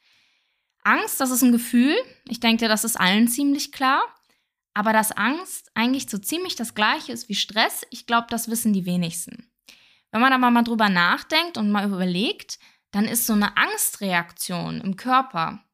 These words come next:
ziemlich ähnlich zu einer Stressreaktion.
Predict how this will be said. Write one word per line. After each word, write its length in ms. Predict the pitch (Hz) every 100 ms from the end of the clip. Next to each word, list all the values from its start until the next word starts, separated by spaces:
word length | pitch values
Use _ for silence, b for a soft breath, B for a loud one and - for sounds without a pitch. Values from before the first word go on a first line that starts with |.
| _ _ _
ziemlich 640 | - - 262 370 381 359 233
ähnlich 360 | 294 294 285
zu 100 | -
einer 120 | 262
Stressreaktion. 840 | 233 - 247 - 160 - - -